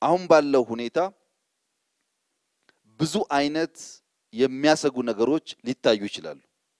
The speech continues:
እኔ በእርግጠኝነት መናገር የምችለው እችን ልምምድ ከሁሉ በላይ መንግስት በትዕግስት፣ በብስለት፣ ምሁራንን በማወያየት፣ ህዝብን በማቀፍ፣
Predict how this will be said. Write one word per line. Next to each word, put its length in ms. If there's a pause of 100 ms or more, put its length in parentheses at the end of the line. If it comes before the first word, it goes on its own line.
(720)
እኔ 160
በእርግጠኝነት 840 (260)
መናገር 480
የምችለው 480 (560)
እችን 460
ልምምድ 500 (120)
ከሁሉ 400
በላይ 240
መንግስት 560 (1300)
በትዕግስት፣ 680 (920)
በብስለት፣ 600 (500)
ምሁራንን 500
በማወያየት፣ 720 (540)
ህዝብን 420
በማቀፍ፣ 500